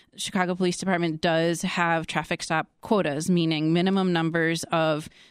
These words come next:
stops that they expect officers in various locations to meet every shift,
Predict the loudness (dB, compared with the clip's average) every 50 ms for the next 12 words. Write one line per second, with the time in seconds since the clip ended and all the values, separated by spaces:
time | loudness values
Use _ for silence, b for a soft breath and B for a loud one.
0 | B B -16 -10 -6 -2 -2 0 -2 -2 -2 -4 -4 -4 -2 -2 -2 -2 -2 -4
1 | -4 -2 -2 -2 0 -2 -2 -2 -2 -2 -4 -2 0 0 2 2 2 2 2 2
2 | 2 0 0 0 0 0 0 2 0 0 -2 -2 -4 -4 -4 -4 -4 -4 -2 0
3 | 0 0 -2 -2 -2 0 2 2 2 2 0 0 -2 -2 -2 -2 -2 -2 -2 -2
4 | 0 0 0 0 -2 -4 -10 -12 -12 -12